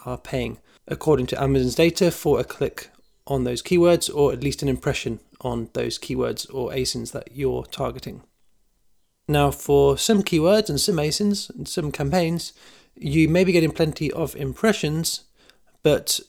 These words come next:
are you getting any clicks on your ads with those impressions? If you're not, then it's potentially a relevance issue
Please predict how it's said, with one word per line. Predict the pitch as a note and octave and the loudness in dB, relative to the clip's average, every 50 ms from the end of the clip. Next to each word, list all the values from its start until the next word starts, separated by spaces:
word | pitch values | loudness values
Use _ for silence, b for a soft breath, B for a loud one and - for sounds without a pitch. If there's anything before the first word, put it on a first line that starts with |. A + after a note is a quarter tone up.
| _ _ _ _ - | _ _ _ _ 0
are | E3+ E3 D#3+ D#3 | 2 4 4 2
you | D3+ D3 D3+ D3+ D3+ | 2 0 -2 -2 -2
getting | C#3 - F3 C#3 - - - D3 C3 - - - | -2 -4 -4 -4 -4 -4 -4 -4 -4 -6 -8 -10
any | - C3+ C3 B2+ A#2+ A#2+ - _ _ | -8 -4 -2 -2 -2 -4 -8 _ _
clicks | - - D#3 D3+ D3 C3+ - - - - - - _ _ - | -12 -8 -8 -8 -8 -8 -6 -6 -6 -6 -6 -8 _ _ -4
on | D3 C3+ B2+ B2+ | -4 -2 0 0
your | C3 B2 - - | -2 -2 -2 -4
ads | C3 A#2+ G#2+ - - - - - _ _ - | -8 -8 -6 -6 -6 -6 -6 -10 _ _ -2
with | C3+ C3+ C3+ | -2 -2 0
those | - B2 B2 A#2 | 0 -2 -2 -2
impressions? | B2 A#2+ A2+ B2+ A#2 - - - - - - - b b b b b b b b _ _ _ _ _ | -4 -6 -6 -8 -8 -8 -10 -12 -10 -10 -10 -12 b b b b b b b b _ _ _ _ _
If | - D3+ - - | -6 -6 0 2
you're | D#3 C#3+ | 2 2
not, | C#3 C#3+ D3+ F#3+ G#3+ - - - - - _ _ _ _ - | 4 4 4 4 4 2 0 -4 -10 -14 _ _ _ _ -14
then | C#3 C3+ D3 C#3+ C#3 C#3 C#3 C#3 C#3 C3+ C3+ C3+ C3 - - _ _ _ _ _ _ _ _ _ - | -6 -2 0 2 2 2 2 2 0 0 0 -2 -4 -4 -8 _ _ _ _ _ _ _ _ _ -2
it's | - D#3+ - - - | -2 0 0 -2 -4
potentially | - D3+ - - - E3+ E3 D#3+ C3+ - - E3 D3+ D#3 D3+ D3 D3 C#3+ - - _ _ _ - | -8 -10 -10 -6 -2 -2 0 0 -2 -2 -4 -2 -2 -2 0 0 -2 -2 -4 -6 _ _ _ -2
a | C#3+ C#3 C3+ | 2 2 2
relevance | B2 B2 C#3+ D#3+ F3 G3 G3 D#3+ - | 4 4 2 2 2 2 0 0 0
issue | E3+ F3+ F3 - - G3+ G3+ F#3+ | -2 -2 -2 0 2 2 2 2